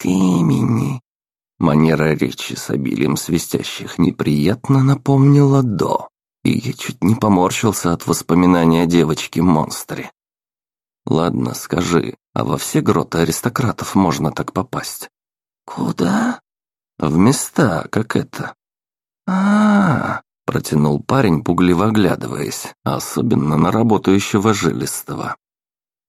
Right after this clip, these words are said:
"В те, что строились или расширялись в, эм, вот сколько циклов назад?"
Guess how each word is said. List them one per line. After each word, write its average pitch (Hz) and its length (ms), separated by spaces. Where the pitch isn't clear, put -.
"В - 100
те, 196 240
что - 300
строились - 1500
или - 180
расширялись - 1200
в, - 560
эм, - 680
вот - 480
сколько - 680
циклов - 680
назад?" - 640